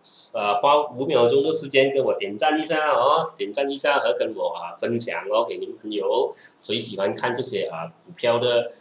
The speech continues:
故事，OK，听这个，呃，呃，股票，讲股票的，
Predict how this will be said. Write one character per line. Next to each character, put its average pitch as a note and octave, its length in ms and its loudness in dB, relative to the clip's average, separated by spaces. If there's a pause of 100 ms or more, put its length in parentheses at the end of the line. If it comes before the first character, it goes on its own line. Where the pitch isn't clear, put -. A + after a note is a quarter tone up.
(140)
故 C3 120 -4
事， C3+ 180 -4 (220)
OK， G2+ 400 -6
听 G#2 240 -10
这 A#2+ 100 -16
个， A#2 220 -4 (340)
呃， E2 220 -8 (500)
呃， E2+ 160 -8
股 G2 160 -10
票， B2+ 540 6
讲 F#2 260 -6
股 A2 160 -10
票 C3+ 240 6
的， C#3+ 320 6